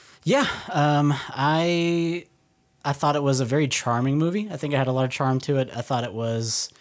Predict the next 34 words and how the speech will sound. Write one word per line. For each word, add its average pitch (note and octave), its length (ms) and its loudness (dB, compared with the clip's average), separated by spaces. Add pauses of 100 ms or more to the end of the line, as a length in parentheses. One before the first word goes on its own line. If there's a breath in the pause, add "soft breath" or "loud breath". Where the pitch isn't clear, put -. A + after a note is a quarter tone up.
(380 loud breath)
relatable B2+ 580 0
for A2+ 200 -2
both G#2 280 -4
sides, F3+ 460 -2
uh, A#2 220 -10
whether A#2+ 280 0
you're, A#2+ 280 0
you A#2 100 -4
know, A2 140 -2
from B2 240 -2
Texas C3+ 460 -2
and A2 100 -2
you A2 60 -2
get A2 140 -4
all A2 180 -4
the A2 100 -2
references, A#2 500 -2
or D#3+ 320 2
if, C#3 260 -2
you C3 100 -2
know, A#2+ 140 -2
you're A#2+ 300 -6
just B2+ 200 -2
an C3 140 -4
outsider B2 560 -2
in A#2 100 -4
a A2+ 60 -4
culture A#2 460 -6
that G#2+ 180 -6
you're A2 200 -6
not G#2+ 240 -6
used A2 280 -6
to A2+ 220 -4
and, G2 240 -6